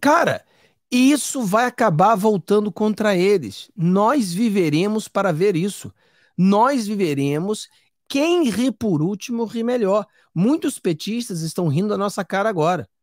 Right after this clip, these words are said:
Mas quem ri por último, ri melhor. Você vê que o Dino começa a querer ser presidente da República.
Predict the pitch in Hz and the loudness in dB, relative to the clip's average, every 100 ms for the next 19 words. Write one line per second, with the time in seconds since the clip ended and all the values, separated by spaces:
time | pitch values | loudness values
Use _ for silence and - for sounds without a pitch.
0 | _ - 139 131 - 226 214 160 156 180 | _ -8 -6 -6 -6 -2 0 0 0 -2
1 | 156 165 190 190 202 226 220 170 165 - | -2 -2 -4 -4 -4 -2 0 -2 -2 -12
2 | _ 160 170 208 147 160 185 208 131 120 | _ -4 -2 -2 -2 -2 -2 -4 -4 -2
3 | 233 233 165 175 160 180 202 196 - 143 | 0 0 0 -2 -2 -2 -4 -6 -4 -2
4 | 143 185 - 185 - 196 196 180 147 170 | -2 -4 -6 -8 -4 -4 -2 -2 -2 -2
5 | 165 175 185 165 170 151 - | -2 -2 -4 -2 -2 -2 -8